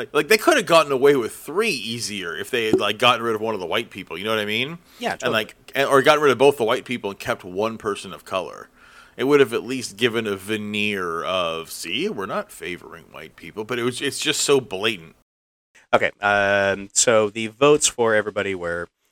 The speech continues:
Speaker 2: uh, seventy-two to twenty-five to expel Jones, uh, sixty-five to thirty for Pearson, so she failed by a single vote, or the vote failed by a single one, and, uh, Pearson got, uh, sixty-nine to twenty-six.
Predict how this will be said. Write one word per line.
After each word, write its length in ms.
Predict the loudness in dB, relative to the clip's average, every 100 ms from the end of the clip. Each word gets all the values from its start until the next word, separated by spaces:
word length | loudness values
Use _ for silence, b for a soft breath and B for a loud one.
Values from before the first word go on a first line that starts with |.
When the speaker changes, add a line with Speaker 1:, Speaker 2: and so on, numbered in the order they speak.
| _
Speaker 2:
uh, 180 | -2 0
seventy-two 460 | 2 0 0 -4 -4
to 80 | 0
twenty-five 480 | 2 4 4 4
to 80 | 4
expel 340 | 2 2 2 0
Jones, 720 | -2 0 2 0 0 -2 -2 _ _ _
uh, 360 | -2 0 0 2
sixty-five 680 | 4 4 4 2 4 4 4
to 100 | -4
thirty 460 | 0 0 0 -4
for 340 | -6 -2 -2 -2
Pearson, 400 | -2 -2 0 2
so 160 | 2
she 160 | 2 2
failed 220 | 2 2
by 100 | 2
a 100 | 2
single 380 | 2 2 0 -2
vote, 420 | -2 -2 -4 -12 -16 _ _ _ _ _
or 180 | -6 -6
the 240 | -6 -12 -14 _
vote 180 | -4 -4 -8
failed 240 | -8 -10
by 80 | -4
a 80 | -2
single 240 | -2 -6
one, 220 | -14 -14 -12
and, 420 | -10 -8 -10 -6
uh, 220 | -4 -2 -4
Pearson 480 | 0 2 4 2 0
got, 400 | 2 2 0 0
uh, 100 | 2
sixty-nine 460 | 2 2 -6 -8 -8
to 60 |
twenty-six. 580 | -14 -4 0 0 -2